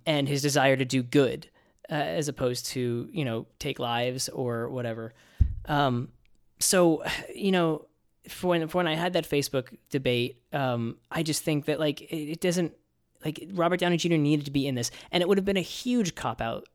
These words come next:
as you just pointed out, um, to, to, like, be like, "Oh, yeah, rem-, remember the Battle of Manhattan?" Or, like,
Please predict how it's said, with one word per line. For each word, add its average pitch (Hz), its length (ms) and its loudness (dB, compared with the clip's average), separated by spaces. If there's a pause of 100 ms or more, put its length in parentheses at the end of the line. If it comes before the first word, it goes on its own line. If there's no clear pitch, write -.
as 156 220 -2
you 151 60 0
just 143 140 -4
pointed 120 260 -2
out, 110 200 -4 (320)
um, 135 400 2 (440)
to, 156 360 2
to, 156 300 0
like, 151 240 0
be 156 80 4
like, 143 200 2
"Oh, 170 120 6
yeah, 170 220 4
rem-, 139 180 2
remember 147 320 6
the 151 80 4
Battle 151 240 6
of 139 80 4
Manhattan?" 147 520 0
Or, 147 120 2
like, 131 160 2